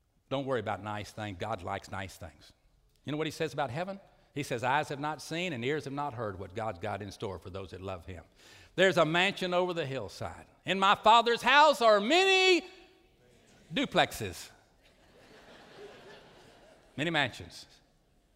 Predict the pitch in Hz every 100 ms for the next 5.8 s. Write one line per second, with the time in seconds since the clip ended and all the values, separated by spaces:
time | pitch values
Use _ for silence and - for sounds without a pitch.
0 | _ _ _ _ _ _ _ 101 92 127
1 | 127 127 131 117 117 120 113 120 123 117
2 | 113 _ _ _ _ _ _ _ - 113
3 | 107 92 95 - 104 87 85 - - _
4 | _ _ _ - 90 160 101 - 104 -
5 | 98 98 123 107 85 90 - -